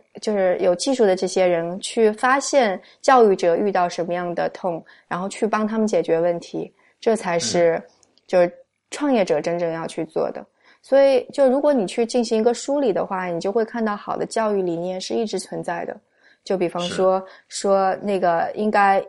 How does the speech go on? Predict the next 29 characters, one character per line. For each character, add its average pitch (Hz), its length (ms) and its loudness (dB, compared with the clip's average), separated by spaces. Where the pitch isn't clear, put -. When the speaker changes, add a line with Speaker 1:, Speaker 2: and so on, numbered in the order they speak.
Speaker 1:
以 180 120 -4
兴 233 240 0
趣 214 200 -2
为 185 200 6
主 185 220 -2
啊， 175 340 -2
每 175 160 2
个 220 140 2
人 202 160 2
都 208 100 0
是 214 120 -4
特 202 240 -4
殊 226 320 0
的， 180 280 0
所 214 220 -2
以 196 260 2
就 202 160 -2
应 208 180 -2
该， 208 260 -2
学 196 220 -2
习 196 140 -4
应 202 160 -2
该 202 180 0
是 208 180 -4
一 202 140 0
种， 170 260 -6
呃， 180 340 0
personal 220 500 0
的， 147 340 -2